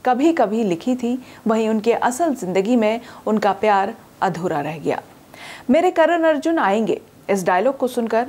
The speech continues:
आज भी लोगों के रोंगटे खड़े हो जाते हैं। आपको बता दें, सेवेंटीज और एटीज में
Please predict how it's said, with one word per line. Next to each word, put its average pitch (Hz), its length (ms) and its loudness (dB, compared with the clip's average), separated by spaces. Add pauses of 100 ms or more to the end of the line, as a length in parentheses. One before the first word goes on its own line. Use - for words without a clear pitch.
(140)
आज 247 300 0
भी - 80 -8 (180)
लोगों 262 300 4
के 285 140 0
रोंगटे 202 520 0 (260)
खड़े 185 200 0
हो 156 140 -2
जाते - 260 -8
हैं। 156 140 -14 (360)
आपको 185 260 0
बता 202 240 2
दें, 254 200 4 (300)
सेवेंटीज 269 600 2
और 247 160 4
एटीज 220 440 2
में - 160 -8